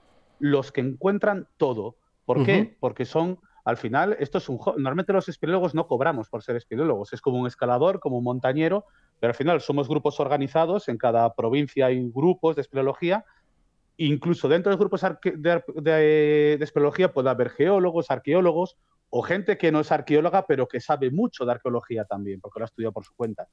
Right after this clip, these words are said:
Speaker 1: Entonces, al final, nosotros encontramos las cosas y luego es cuando nosotros nos ponemos en contacto, pues, con la administración pública o quien sea para que lleve a su arqueólogo de turno y tal, y lo explore, y de ahí aparecen los descubrimientos.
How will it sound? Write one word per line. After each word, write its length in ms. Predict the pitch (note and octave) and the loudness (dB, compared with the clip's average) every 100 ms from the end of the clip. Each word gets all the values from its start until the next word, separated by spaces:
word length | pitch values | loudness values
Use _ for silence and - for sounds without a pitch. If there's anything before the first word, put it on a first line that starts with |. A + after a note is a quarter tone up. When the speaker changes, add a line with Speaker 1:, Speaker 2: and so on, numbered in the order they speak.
| _ _ _ _ - | _ _ _ _ -8
Speaker 1:
Entonces, 360 | A#2 C#3+ D3+ E3 | -2 0 0 0
al 100 | D#3 | 0
final, 460 | D#3+ D#3+ F3+ G3+ _ _ _ _ _ - | 0 2 2 -2 _ _ _ _ _ -6
nosotros 400 | D#3 C#3+ G3+ G#3 | -4 -2 -2 0
encontramos 480 | F#3+ D#3+ D3+ F#3+ E3+ | 0 0 0 0 0
las 140 | B2 | 0
cosas 440 | - C#3+ - - - | 0 -2 -2 -4 -6
y 120 | C#3 | -4
luego 200 | C3+ F#3 | 0 2
es 60 | G#3 | 2
cuando 160 | G3 F#3+ | 0 0
nosotros 400 | F3+ G3 F3 C3 | -2 -2 -2 -4
nos 120 | A2+ | -4
ponemos 320 | A#2+ C#3+ D3 | -2 0 0
en 100 | D3+ | -4
contacto, 420 | D3 E3 - A#2 | -2 -4 -4 -6
pues, 200 | G2+ G#2+ _ _ _ | -8 -14 _ _ _
con 120 | - | -2
la 40 | A2 | -2
administración 560 | A2 A2 A#2 - A#2 | -2 -6 -8 -4 -4
pública 720 | A2 E3 F3+ E3 D#3+ E3+ E3+ _ _ _ - | 0 2 2 0 0 0 0 _ _ _ -6
o 160 | B2+ | -4
quien 160 | - C3 | -2 -4
sea 260 | B2 E3 F3+ | 2 2 2
para 220 | B2 A2+ | 0 -2
que 100 | G2+ | -2
lleve 200 | A#2+ C3 | -2 -2
a 20 | |
su 120 | B2+ | -2
arqueólogo 480 | C3 - B2+ C3+ C3+ | -4 0 0 2 2
de 100 | C#3 | 0
turno 420 | D#3+ E3+ E3+ G3 | 0 0 2 0
y 60 | C#3 | 0
tal, 240 | D3+ E3+ | 0 2
y 40 | D#3 | 2
lo 100 | A2+ | -2
explore, 580 | - B2+ D3 E3 G3+ - _ _ _ - | -4 0 2 2 0 -6 _ _ _ -6
y 380 | C3 A#2 A2+ | -4 -4 -4
de 100 | G#2+ | -2
ahí 160 | A2 A2+ | -2 0
aparecen 440 | B2+ C3+ C#3+ F3 | 0 0 -2 -2
los 100 | E3 | -2
descubrimientos. 880 | B2+ B2 A2 G#2 B2+ D#3+ - F#2+ _ | -4 -8 -8 -6 -2 -4 -6 -18 _